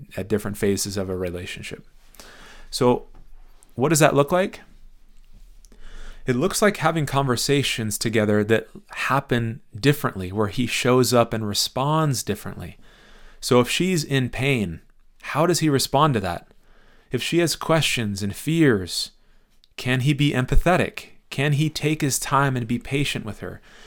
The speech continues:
Can he demonstrate his heart change by being there for her differently when she's struggling?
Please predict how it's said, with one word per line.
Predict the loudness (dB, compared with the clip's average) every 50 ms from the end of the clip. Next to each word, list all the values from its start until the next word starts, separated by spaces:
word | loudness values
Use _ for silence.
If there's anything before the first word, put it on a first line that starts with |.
| -20 -20 -20 -20 -18 -10
Can | -4 0 0 2 2
he | 2 0 0
demonstrate | 0 -2 0 2 4 4 4 4 4 4 2 2 0 0 0 0 0 0 -2 -2
his | -2 -2 -2 -2 0
heart | 2 2 4 4 2 -2
change | -4 -4 -4 -6 -6 -8 -8 -8 -10 -10 -12 -14 -20 _ _ _ _ _ _ -2
by | 2 4 4 4 2
being | 0 0 0 2 4 4 4 2 2 2 2
there | 4 4 4 2
for | 0 -2 0 2 4 4 2 0
her | 0 0 0
differently | -2 0 0 0 0 0 -4 -6 -6 -4 -4 -2 -2 0
when | 0 0 0 -2 -2
she's | -4 -4 -4 -4 -6
struggling? | -2 0 2 2 2 2 0 -4 -6 -10 -14